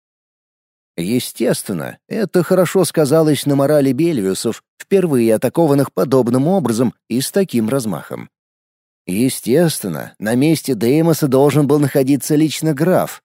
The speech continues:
известный своей способностью воодушевить людей даже в худшей ситуации из возможных. И столь же естественно,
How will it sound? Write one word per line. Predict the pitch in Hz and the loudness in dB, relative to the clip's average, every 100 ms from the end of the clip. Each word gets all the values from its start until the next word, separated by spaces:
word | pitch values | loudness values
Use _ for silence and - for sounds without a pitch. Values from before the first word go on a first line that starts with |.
| - | -6
известный | 196 190 190 127 - 131 | -4 -2 0 0 0 -4
своей | - 123 139 | -2 -2 0
способностью | - 127 127 185 151 151 - 160 | -2 -4 0 0 2 0 0 2
воодушевить | 156 151 160 180 151 104 | 2 2 0 0 0 0
людей | 107 110 175 95 | -2 0 0 -2
даже | 87 139 151 170 | 0 0 2 -2
в | |
худшей | - 202 156 180 | -2 -6 -2 -2
ситуации | 160 151 139 180 170 - 165 | 0 -2 2 2 2 0 -2
из | 170 | -2
возможных. | 156 170 147 107 73 67 - _ _ _ _ _ _ _ _ - | -2 -2 0 -4 -6 -12 -16 _ _ _ _ _ _ _ _ -2
И | 110 | -2
столь | 120 - 143 135 | -2 2 2 2
же | 101 | 0
естественно, | 113 104 - - 196 - 76 69 | -2 -2 -4 0 0 0 -8 -8